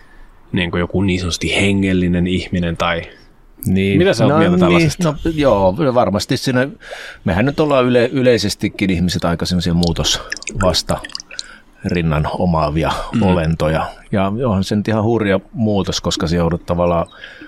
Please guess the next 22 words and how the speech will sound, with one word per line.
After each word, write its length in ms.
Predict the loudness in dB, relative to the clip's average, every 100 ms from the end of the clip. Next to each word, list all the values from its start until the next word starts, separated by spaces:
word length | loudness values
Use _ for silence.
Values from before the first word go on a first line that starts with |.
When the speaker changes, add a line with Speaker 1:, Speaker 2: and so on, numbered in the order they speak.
| -20 _ -20 -20 -14 -14 -4
Speaker 2:
aloittamaan 720 | 0 2 2 0 -2 0 0 0
sun, 200 | -2 -4 -6 -4 -2 -2
äh, 160 | 0
ajattelun 600 | 0 2 2 0 -2 0
vähän 240 | 0 0 0
niinku 160 | 0
toisista 480 | 0 0 0 0 2
lähtökohdista 760 | 2 0 -4 -4 -2 -2 -4 -4
kuin 240 | -2 -2 -4 -4
aikaisemmin. 1080 | 0 0 0 -2 -2 0 0 2 2 0 -2 -2
Speaker 1:
Mm. 200 | -2 -2 -2 -10 -8 -4
Speaker 2:
Ja 100 | 0
sit, 260 | 0 -4 -18 -20 -12 -2
en 100 | -2
mä 100 | 2
tiedä, 240 | 0 0 -6 -20 -20 -20 -6
ehkä 220 | -4 0
se 140 | 0 2
voi 160 | 0
my-, 300 | 0 -4 -2
myös 340 | 2 2 2 2
olla, 280 | 2 2